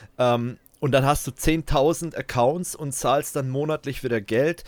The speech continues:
Das kann man natürlich auch sehr kritisch sehen. Und das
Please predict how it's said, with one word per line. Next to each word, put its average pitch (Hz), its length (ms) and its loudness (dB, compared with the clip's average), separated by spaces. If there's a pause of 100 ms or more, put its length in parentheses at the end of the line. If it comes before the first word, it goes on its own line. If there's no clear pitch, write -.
(260)
Das - 200 -8
kann 120 160 -4
man 147 140 -2
natürlich 143 380 -4
auch 135 120 0
sehr 143 200 -2
kritisch 151 400 0
sehen. 92 360 -6
Und 107 140 -10
das - 320 -10